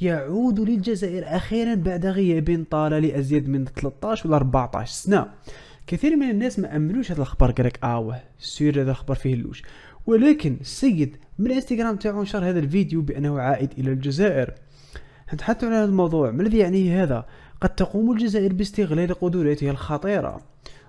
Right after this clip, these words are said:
دوك نتفاهموا على هذا الموضوع كما قلت لكم خوتي. أيضا عندنا المزيد من الأخبار المهمة للغاية. أمريكا تهدد الجزائر وتحذرها.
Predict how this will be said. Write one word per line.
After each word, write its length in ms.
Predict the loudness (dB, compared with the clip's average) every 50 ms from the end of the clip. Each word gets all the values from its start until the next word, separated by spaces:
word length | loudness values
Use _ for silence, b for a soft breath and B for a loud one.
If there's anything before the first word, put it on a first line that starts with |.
| b b
دوك 160 | -6 -4 -4
نتفاهموا 680 | -6 -8 -6 -2 0 2 2 2 2 0 -2 -4 -4
على 160 | -4 0 0
هذا 140 | 0 0 0
الموضوع 320 | 0 0 0 -2 -4 -6 -6
كما 160 | -4 -4 -4
قلت 140 | -4 -4 -6
لكم 140 | -8 -12
خوتي. 400 | -12 -8 -8 -8 -8 -8 -12 -14 -16 b b b b b b b 0 4
أيضا 340 | 6 6 8 6 4 2 0
عندنا 260 | 0 0 2 2 2
المزيد 240 | 2 2 2 2 2
من 80 | 2 2
الأخبار 440 | 2 2 0 -2 0 0 2 2 2
المهمة 340 | 4 4 2 2 2 0
للغاية. 360 | 0 0 2 2 2 2 2 0 -2
أمريكا 560 | -2 -2 0 0 0 0 4 4 2 2 2 -2 -10 -8 -2
تهدد 600 | 0 2 2 4 2 2 0 0 -2 -4 -4 -4 -2 2
الجزائر 680 | 4 4 4 6 4 4 4 6 4 4 4 2 0 0
وتحذرها. 760 | 0 -2 -4 -4 -6 -8 -6 -4 -2 0 0 0 0 -2 -4